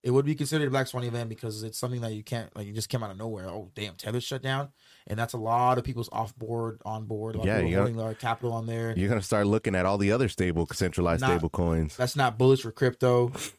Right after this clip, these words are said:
Speaker 1: because now people are gonna freak out like, "Damn, what happens to all these other stable coins?" But the thing is, the government probably don't know how to shut Tether down. But once they figure out how to shut down Tether, shut Tether down, then they'll go after all these other stable coins and scare them into, like, ceasing
Speaker 2: Unfortunately.
Speaker 1: control or whatever.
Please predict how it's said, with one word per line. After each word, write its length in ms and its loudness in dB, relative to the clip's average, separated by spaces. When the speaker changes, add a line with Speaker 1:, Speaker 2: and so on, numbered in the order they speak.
Speaker 1:
because 380 2
now 320 2
people 180 -4
are 40 0
gonna 120 -4
freak 220 -2
out 100 -2
like, 140 -8
"Damn, 260 -4
what 140 -4
happens 260 -6
to 80 -8
all 100 -6
these 140 -4
other 220 6
stable 240 -4
coins?" 220 -12
But 80 8
the 60 6
thing 140 2
is, 180 -2
the 120 6
government 440 2
probably 240 4
don't 180 4
know 120 4
how 220 0
to 60 2
shut 180 -2
Tether 200 0
down. 200 -2
But 60 -2
once 200 0
they 100 0
figure 180 0
out 60 0
how 100 2
to 80 2
shut 140 -2
down 160 2
Tether, 360 2
shut 220 -2
Tether 220 0
down, 280 2
then 120 2
they'll 100 4
go 140 4
after 260 2
all 120 2
these 140 -2
other 160 0
stable 280 -10
coins 380 -18
and 100 -4
scare 340 2
them 240 -4
into, 200 -6
like, 100 2
ceasing 100 -2
Speaker 2:
Unfortunately. 580 2
Speaker 1:
control 640 4
or 100 2
whatever. 460 -2